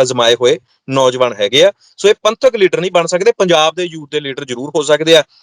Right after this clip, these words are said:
ਤੇ ਯੂ-, ਯੂਥ ਦੇ ਲੀਡਰ ਬਣ ਕੇ ਕੱਲ੍ਹ ਨੂੰ ਐਮ ਐਲ ਏ ਬਣ ਜਾਣ, ਮੁੱਖ ਮੰਤਰੀ ਬਣ ਜਾਣ, ਜੀ ਸਦਕੇ ਬਣ ਜਾਣ। ਸੋ ਸਾਨੂੰ ਕੋਈ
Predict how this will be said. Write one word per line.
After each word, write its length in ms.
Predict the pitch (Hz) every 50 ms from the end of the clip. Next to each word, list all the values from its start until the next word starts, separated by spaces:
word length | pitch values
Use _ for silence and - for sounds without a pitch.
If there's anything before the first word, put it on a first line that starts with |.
| _ _ -
ਤੇ 80 | 165 151
ਯੂ-, 200 | 139 143 156 - -
ਯੂਥ 260 | 127 139 147 170 165
ਦੇ 100 | 208 208
ਲੀਡਰ 240 | 196 190 185 185 180
ਬਣ 200 | 165 165 160 160
ਕੇ 140 | - 170 160
ਕੱਲ੍ਹ 160 | 160 156 165
ਨੂੰ 100 | 156 135
ਐਮ 160 | 131 135 139
ਐਲ 100 | 151 170
ਏ 60 | 180
ਬਣ 180 | 170 156 151 139
ਜਾਣ, 180 | 147 156 147 131 - _ _ _ -
ਮੁੱਖ 220 | 151 170 - 180
ਮੰਤਰੀ 300 | 175 170 165 - - 175 -
ਬਣ 140 | 147 147 139
ਜਾਣ, 180 | 151 151 151
ਜੀ 180 | 135 - 143 156
ਸਦਕੇ 320 | - 170 156 143 - 160
ਬਣ 180 | 139 135 127 123
ਜਾਣ। 180 | 135 139 127 - _ _ _ _ _
ਸੋ 120 | - - 160
ਸਾਨੂੰ 380 | - - 147 151 165 170 175
ਕੋਈ 200 | - 190 180 185